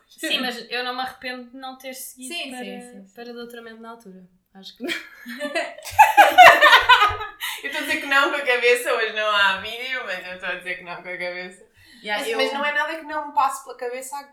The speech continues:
Speaker 3: agora. Isto é um bocado parvo, na verdade. Porque se eu fizer doutoramento alguma vez, não é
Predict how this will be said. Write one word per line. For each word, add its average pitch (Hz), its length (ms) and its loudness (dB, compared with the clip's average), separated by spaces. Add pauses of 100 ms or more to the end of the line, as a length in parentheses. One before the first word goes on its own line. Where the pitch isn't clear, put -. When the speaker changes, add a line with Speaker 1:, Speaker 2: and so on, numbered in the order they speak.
Speaker 3:
agora. 214 460 -4
Isto 180 140 -20
é - 20 -18
um 185 40 -18
bocado 214 200 -14
parvo, 165 240 -10
na 156 80 -20
verdade. 156 400 -18
Porque - 260 -20
se 233 120 -14
eu 247 60 -10
fizer 208 300 -14
doutoramento 175 460 -18
alguma 180 300 -20
vez, 190 320 -20
não 214 160 -16
é 214 120 -18